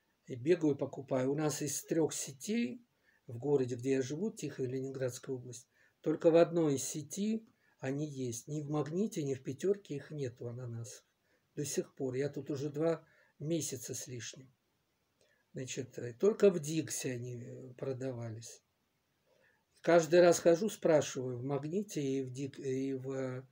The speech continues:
Пятерочке: «Почему вы не продаете ананасы? Зима уже скоро, Новый год и так далее». А не знаем.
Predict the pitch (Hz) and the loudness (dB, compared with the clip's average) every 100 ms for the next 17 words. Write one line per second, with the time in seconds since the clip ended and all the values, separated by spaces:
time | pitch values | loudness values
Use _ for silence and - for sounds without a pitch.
0 | _ - - _ - 151 - 147 120 113 | _ -20 -20 _ -10 -10 0 2 2 -2
1 | - - 139 - 160 202 233 196 180 147 | -10 -12 -6 -2 2 4 6 4 4 0
2 | 143 143 165 180 175 160 160 156 127 117 | 2 4 2 2 2 2 0 -2 -4 -6
3 | - - - _ _ _ _ _ _ _ | -8 -14 -18 _ _ _ _ _ _ _
4 | _ _ _ 135 113 170 160 151 170 156 | _ _ _ -12 -8 -2 0 4 4 4
5 | 147 139 - 151 139 131 156 151 147 123 | 0 -2 -2 0 0 0 -2 -2 -4 -2
6 | 151 147 143 147 131 123 120 117 143 220 | -4 -2 -4 -6 -8 -6 -8 -6 -2 -2
7 | 247 160 143 123 120 | -2 -4 -6 -4 -6